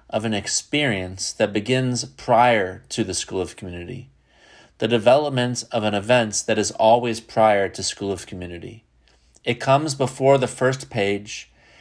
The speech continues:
and before every page and before every line of every page.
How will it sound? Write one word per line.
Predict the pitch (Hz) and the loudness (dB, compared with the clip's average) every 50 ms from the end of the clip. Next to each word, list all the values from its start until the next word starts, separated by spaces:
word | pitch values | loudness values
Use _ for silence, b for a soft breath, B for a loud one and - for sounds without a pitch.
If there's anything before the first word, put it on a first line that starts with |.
| b b b | b b b
and | - 110 120 135 143 131 | -4 0 0 2 2 0
before | 123 - - - 123 120 113 - | -2 -4 0 4 4 4 4 4
every | 117 127 117 120 113 | 4 2 2 2 -2
page | - - - 85 80 82 - - - - - - b b b b b b b b | -4 -4 -6 -8 -8 -8 -10 -12 -14 -14 -14 -14 b b b b b b b b
and | - - 117 135 139 | -6 -4 -2 0 0
before | 139 135 - 131 120 110 - | 0 0 2 4 4 4 4
every | - 120 120 147 160 151 | 4 2 4 4 2 4
line | 135 127 120 120 120 120 120 120 | 4 2 2 2 0 -2 -4 -4
of | - - 98 107 | -6 -6 -6 -4
every | - 101 98 104 101 | -4 -4 -4 -4 -6
page. | 98 - - 85 87 85 - - - - - - - | -6 -8 -10 -10 -10 -10 -12 -14 -14 -16 -16 -16 -18